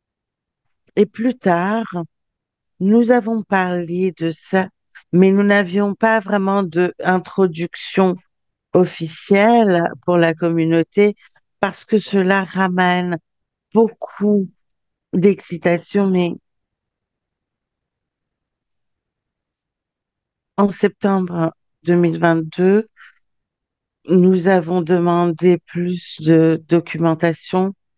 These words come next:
et nous étions vraiment exposés. Les personnes qui avaient l'information, nous ne savions même pas que nous avions ces informations ni la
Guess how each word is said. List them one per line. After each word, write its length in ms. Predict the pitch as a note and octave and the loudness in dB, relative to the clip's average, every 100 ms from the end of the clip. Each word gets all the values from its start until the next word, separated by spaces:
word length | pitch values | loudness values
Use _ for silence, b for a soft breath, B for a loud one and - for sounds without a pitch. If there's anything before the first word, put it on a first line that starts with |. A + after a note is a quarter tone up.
| _ _ | _ _
et 140 | - G#3+ | 2 4
nous 260 | G3 E3+ | 4 2
étions 300 | F#3 - F#3 | 0 0 -2
vraiment 320 | F3 E3+ G3 G#3 | -2 0 2 2
exposés. 920 | E3+ - - F3+ F3+ D#3+ D#3 F3 D#3+ B _ _ _ | 0 -4 -8 0 2 0 -2 -4 -4 B _ _ _
Les 160 | E3 F#3+ | 2 2
personnes 540 | F#3+ F3+ - A#3 G#3+ | 2 -2 0 -2 -2
qui 200 | - G3+ | -2 0
avaient 580 | F3+ F3+ E3 F#3 G3 F3+ _ _ _ _ _ _ _ _ - | 2 2 0 0 0 0 _ _ _ _ _ _ _ _ -4
l'information, 1500 | D3+ F3 F3 F#3 F3+ - F3 F3 F3 F3 - - F#3+ A#3+ C4 - _ _ _ _ _ _ _ _ _ _ _ _ _ _ _ _ _ _ _ _ _ _ _ _ B B _ | 2 2 4 2 -2 -4 -8 -2 -2 -2 -6 -6 -2 -2 -6 -12 _ _ _ _ _ _ _ _ _ _ _ _ _ _ _ _ _ _ _ _ _ _ _ _ B B _
nous 260 | E3+ F#3+ G3 | 4 6 6
ne 160 | G3 | 4
savions 420 | F#3+ G#3 F#3 G3 | 4 0 2 0
même 300 | G3 G3 G3 F3 | 2 2 0 -2
pas 240 | F#3+ F#3 | -2 -2
que 180 | F#3 F#3 | -2 -4
nous 340 | F3+ F3+ E3+ | -2 -4 0
avions 540 | F3+ F3 E3 E3 F#3 F3 | 0 0 -4 -6 -6 -6
ces 480 | - - F3 E3+ F3 | -6 -2 0 0 0
informations 720 | E3+ F3 E3+ E3+ E3+ F#3 F3 | 0 0 0 0 -2 -2 0
ni 140 | E3+ | 2
la 240 | E3+ E3+ | 2 0